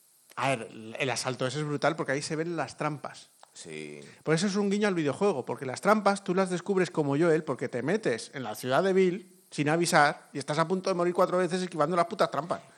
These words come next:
Speaker 2: Y lo bien que viven estos tíos para estar ellos dos, porque comen de puta madre, tienen el césped bien cortado, la casa muy bonita. Me,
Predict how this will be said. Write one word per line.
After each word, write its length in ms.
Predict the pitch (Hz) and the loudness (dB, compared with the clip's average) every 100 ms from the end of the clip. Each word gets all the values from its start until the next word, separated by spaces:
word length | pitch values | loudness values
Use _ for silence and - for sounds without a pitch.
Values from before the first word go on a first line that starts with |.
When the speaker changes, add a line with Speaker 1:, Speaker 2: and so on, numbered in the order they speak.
| - | -6
Speaker 2:
Y 100 | 131 | -2
lo 120 | 120 | 0
bien 160 | 120 | 0
que 80 | 120 | -4
viven 300 | 170 214 190 | -4 -2 -4
estos 280 | 120 - 110 | -4 -10 -10
tíos 160 | 127 113 | -10 -8
para 140 | 104 | -10
estar 180 | - 98 | -10 -6
ellos 240 | 95 87 | -4 -4
dos, 200 | 87 147 | -2 -4
porque 300 | - 104 110 | -4 -10 -10
comen 340 | 104 87 101 117 | -8 -8 -8 -8
de 80 | 127 | -8
puta 300 | 135 139 151 | -6 -6 -4
madre, 320 | 110 104 117 | -2 -4 -6
tienen 320 | 117 110 117 | -8 -8 -8
el 120 | 127 | -10
césped 400 | 127 123 113 123 | -8 -8 -2 -2
bien 200 | 120 123 | -2 -4
cortado, 580 | 123 131 - 123 117 123 | -2 -4 0 2 2 0
la 160 | 123 120 | -2 -2
casa 240 | 117 - | -4 -4
muy 140 | 127 | -4
bonita. 320 | 127 139 131 123 | -4 -4 -4 -2
Me, 240 | 127 123 | -2 -4